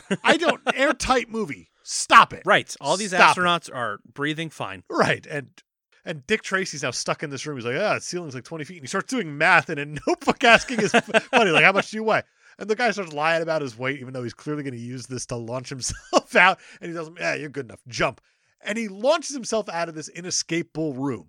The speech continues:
Speaker 2: Yes.
Speaker 1: To which now his buddy is trapped in, and Dick Tracy doesn't
Speaker 2: Just
Speaker 1: acknowledge
Speaker 2: leaves
Speaker 1: it
Speaker 2: him there. <laughs>
Speaker 1: at all. Doesn't acknowledge it at all.
Speaker 2: He's like, "Thanks, bye." <laughs> Without
Speaker 1: And Dick
Speaker 2: saying that.
Speaker 1: Tracy now has to hunt down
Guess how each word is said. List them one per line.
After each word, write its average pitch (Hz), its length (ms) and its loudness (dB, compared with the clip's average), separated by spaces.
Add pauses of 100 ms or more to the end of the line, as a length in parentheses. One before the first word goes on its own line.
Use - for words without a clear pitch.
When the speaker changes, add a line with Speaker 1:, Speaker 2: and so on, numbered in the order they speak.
Speaker 2:
Yes. 135 460 -4
Speaker 1:
To 185 80 -10
which 196 180 -4
now 196 240 2
his 180 160 2
buddy 202 320 2
is 123 140 -2
trapped 147 440 4
in, 120 180 -8 (220)
and 139 120 -8
Dick 196 140 0
Tracy 185 460 0 (140)
doesn't 196 200 0
Speaker 2:
Just 277 220 2
Speaker 1:
acknowledge 240 280 10
Speaker 2:
leaves 160 180 4
Speaker 1:
it 214 40 10
Speaker 2:
him 180 100 0
there. 170 300 0
<laughs> - 40 -8
Speaker 1:
at 339 240 12
all. 185 360 8 (920)
Doesn't 349 360 2
acknowledge 285 340 6
it 233 80 0
at 233 120 6
all. 127 240 2 (100)
Speaker 2:
He's 190 140 -6
like, 160 120 -2
"Thanks, 247 400 4 (140)
bye." 190 280 6 (360)
<laughs> - 360 -20
Without 180 280 6
Speaker 1:
And 185 60 0
Dick 320 100 2
Speaker 2:
saying 175 200 4
that. 311 60 2
Speaker 1:
Tracy 226 460 0
now 214 160 4
has 190 220 4
to 190 100 -2
hunt 233 300 -2
down 196 380 0